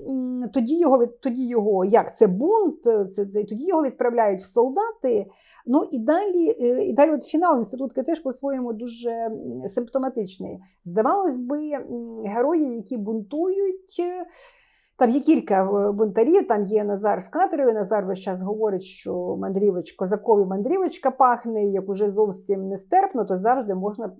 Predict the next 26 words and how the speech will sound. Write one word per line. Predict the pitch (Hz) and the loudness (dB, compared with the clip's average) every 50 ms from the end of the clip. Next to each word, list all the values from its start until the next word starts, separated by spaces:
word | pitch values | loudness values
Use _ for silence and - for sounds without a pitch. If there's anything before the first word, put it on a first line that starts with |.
| 208 - | -20 -12
втекти. | - - 185 185 - _ - 220 226 | -10 -8 -8 -8 -10 _ -4 -4 -4
І | 208 185 175 | -4 -6 -6
ще | - - - 233 | -8 -2 0 0
є | 226 208 240 226 220 | 0 4 4 4 4
вільні | 180 185 214 220 202 190 196 185 185 | 4 2 -2 -4 -4 -4 -4 -6 -4
південні | 190 202 190 180 180 196 190 180 180 180 180 180 | -4 -4 -4 -2 -2 -4 -4 -2 -6 -8 -10 -10
простори, | - - 190 190 190 - 320 370 392 392 330 254 | -8 -8 -8 -8 -6 -4 -2 0 0 2 0 0
оті | 240 190 - 247 | -2 -2 -4 -6
українські, | 240 226 208 240 240 240 233 233 226 208 - - - - 220 220 | -6 -6 -4 -2 -2 -2 -2 -6 -10 -10 -12 -14 -12 -6 -4 -2
м, | 208 208 208 202 202 226 - | -2 -2 -2 -6 -8 -10 -8
ота, | - 180 180 - 196 190 185 175 | -8 -8 -6 -4 -2 -2 0 -2
ота | 170 175 - 196 185 | -2 -4 -4 -4 -4
сьогоднішня | 190 - 196 185 202 196 190 175 180 170 - - 190 180 170 170 165 165 165 170 175 165 | -4 -6 -6 -4 -4 -4 -6 -8 -10 -14 -14 -14 -14 -14 -12 -12 -12 -12 -14 -12 -12 -14
степова | 165 _ - 190 190 202 190 196 180 170 | -8 _ -8 -6 -4 -2 0 0 0 0
Україна, | 165 170 - 196 196 226 254 330 381 339 269 226 | -2 -4 -6 -4 -4 -4 -2 -4 -4 -4 -4 -4
яка | 214 208 214 220 | -4 -2 -2 -2
бореться, | 202 202 220 214 202 - - - - 190 185 | 0 2 0 2 0 -2 -4 -6 -8 -8 -8
то | 185 | -6
вона | 185 185 190 | -6 -6 -6
й | 185 | -6
тоді | 202 208 247 311 | -6 -2 -2 0
боролася, | 254 269 247 254 247 226 208 196 190 - - 196 185 185 - _ _ _ _ - | 2 4 4 4 4 2 0 -2 -6 -6 -6 -6 -6 -6 -10 _ _ _ _ -4
отже, | 214 202 185 226 | -4 2 2 2
можна | 240 247 262 277 269 294 285 | 4 4 2 2 4 2 0
втекти. | 269 - - 302 311 - - 214 - - - - _ _ _ _ _ _ - - _ - | 0 -2 -4 -4 -4 -2 -2 -2 -2 -2 -6 -12 _ _ _ _ _ _ -20 -16 _ -6
Ем, | 233 233 226 220 214 208 214 220 214 214 214 214 - | -4 -2 -2 -2 -2 -2 -4 -4 -6 -6 -6 -8 -12